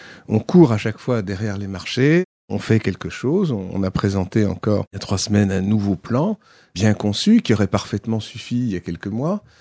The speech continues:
mais qui aujourd'hui, une fois de plus, est trop court, euh,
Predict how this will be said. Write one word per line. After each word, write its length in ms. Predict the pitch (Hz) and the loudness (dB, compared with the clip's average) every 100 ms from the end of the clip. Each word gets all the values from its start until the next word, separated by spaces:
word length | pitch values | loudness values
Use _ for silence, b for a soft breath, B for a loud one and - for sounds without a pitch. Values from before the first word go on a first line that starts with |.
| b b | b b
mais 160 | 104 92 | -2 -2
qui 280 | - 120 | 2 4
aujourd'hui, 480 | 147 104 98 90 127 | 4 4 0 2 2
une 200 | 151 120 | 4 2
fois 180 | 110 113 | 2 -2
de 60 | - | -2
plus, 360 | - 143 156 | 0 0 0
est 60 | 98 | -4
trop 180 | - 95 | -6 -10
court, 520 | - 131 160 175 117 | -6 0 2 2 2
euh, 100 | 95 | -4